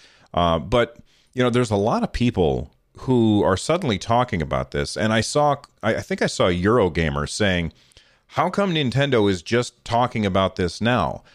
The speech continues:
And I'm like, "Well, no, because I reported on this back on April eighth." So, you know, almost a month ago that, that we've known about this. And Nintendo said, "Please change or, or please turn on two-factor authentication."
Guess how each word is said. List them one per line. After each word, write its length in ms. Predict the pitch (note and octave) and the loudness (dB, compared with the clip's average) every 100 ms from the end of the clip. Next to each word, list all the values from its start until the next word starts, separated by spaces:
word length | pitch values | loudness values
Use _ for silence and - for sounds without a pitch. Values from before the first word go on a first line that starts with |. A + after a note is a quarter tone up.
| _ _ _ _ | _ _ _ _
And 140 | A#2 | 0
I'm 140 | A2+ A2 | 2 2
like, 180 | G#2 | 2
"Well, 200 | G#2 A#2 | 2 2
no, 540 | A#2+ C3+ G#3 A#2 C#3 E3 _ | 2 2 2 2 0 -4 _
because 320 | - A2 A#2+ | -4 0 0
I 140 | F#2+ G#2 | 2 0
reported 460 | D#3 - A2+ G2+ | 0 0 0 2
on 160 | F#2 F2 | 2 2
this 180 | F#2 - | 0 0
back 320 | G2 F#2+ G2 | 0 0 0
on 140 | F#2 | 0
April 340 | F2 F#2 F2+ D#2 | 0 0 0 0
eighth." 260 | B2+ G2+ - | 0 -2 -4
So, 600 | - F#2+ E2+ E2 D2+ - - - | -4 0 2 2 -2 -8 -18 -20
you 120 | E2+ G#2 | -4 -2
know, 140 | D#2+ | 0
almost 480 | - A#3+ B2 F#2+ - | 2 2 2 0 -2
a 40 | |
month 240 | F#2 D3 F3 | 0 0 -2
ago 400 | D2+ C#2 A1+ - _ _ _ | -2 -2 -2 -6 _ _ _
that, 380 | G2+ G2+ F2+ F2+ | 0 2 2 0
that 160 | G2+ | 0
we've 220 | F#2 F#2 F#2 | 2 0 2
known 280 | G2 C#3+ | 2 2
about 360 | G2 D2 D2 - | 2 0 0 0
this. 260 | D2 D#2 - - _ _ _ _ | -2 -2 -6 -18 _ _ _ _
And 200 | A#2 A2 | 2 2
Nintendo 500 | G2+ B2 C#3+ B2+ G#2+ | 2 0 0 2 0
said, 480 | - E3 B2+ G#2 G2 _ - | 0 2 2 0 -8 _ -20
"Please 500 | - C#3 D#3+ D#3+ - | -6 -4 -2 -6 -8
change 840 | - D3 C3+ G#2 F#2+ F2 - - _ | -6 -2 0 2 0 -2 -10 -18 _
or, 220 | G#2+ G2+ | 0 2
or 140 | G#2+ | 0
please 320 | G#2 - D3+ - | -2 -2 -2 -2
turn 320 | - D3+ C3+ | -4 -2 0
on 220 | G#2 G2 | 0 0
two-factor 840 | - B2+ C3 C3 A2 G2+ F#2 G2 | -2 -2 -2 0 0 0 0 0
authentication." 800 | F2+ - D2 C#2+ B2 A#2+ - C#2+ | 0 -2 -4 -2 -2 -2 -2 -10